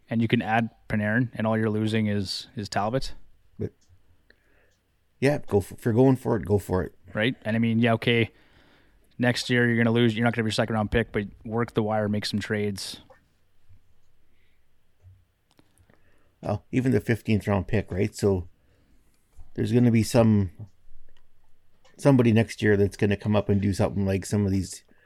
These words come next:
Speaker 2: young guys have been doing this year, or someone's gonna have a c-, career season that's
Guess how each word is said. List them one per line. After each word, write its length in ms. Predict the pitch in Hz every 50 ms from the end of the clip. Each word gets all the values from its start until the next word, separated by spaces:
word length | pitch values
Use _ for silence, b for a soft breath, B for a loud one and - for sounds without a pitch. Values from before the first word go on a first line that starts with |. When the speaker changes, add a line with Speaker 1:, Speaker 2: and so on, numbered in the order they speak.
| _ _ - - - - - - -
Speaker 2:
young 200 | - 98 104 107
guys 220 | 104 101 107 104 98
have 80 | 104
been 100 | 98 107
doing 300 | 101 104 107 101 98 95
this 240 | 104 110 101 - -
year, 180 | 117 110 107 101
or 60 | 98
someone's 340 | 98 - 117 104 104 101 90
gonna 160 | 95 104 101
have 180 | 98 104 101 101
a 80 | 95 -
c-, 160 | - - 110 - - - -
career 300 | - - - 127 127 117
season 340 | - - 120 117 104 107 107
that's 400 | 104 98 92 - - - -